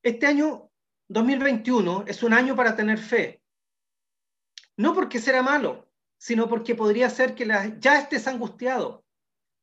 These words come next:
que aún no comienza marzo y ya no das más de, en preocupaciones por lo que sucederá mañana.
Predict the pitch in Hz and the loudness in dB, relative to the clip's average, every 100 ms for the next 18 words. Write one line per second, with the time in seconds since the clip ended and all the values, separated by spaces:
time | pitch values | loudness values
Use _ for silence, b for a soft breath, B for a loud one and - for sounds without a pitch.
0 | _ _ _ _ _ - 214 269 302 294 | _ _ _ _ _ 0 4 4 2 0
1 | 269 277 277 240 240 285 - 208 185 233 | -2 -2 -2 -2 0 0 0 -2 0 0
2 | 247 240 190 180 233 285 - 226 _ _ | 0 0 -2 0 0 0 -4 -16 _ _
3 | 220 - 208 202 185 - 226 269 254 233 | -10 -6 -4 -4 -4 -2 0 0 0 -4
4 | 220 214 196 202 202 208 202 226 - - | -4 -8 -8 -4 -2 -2 -2 -4 -6 -8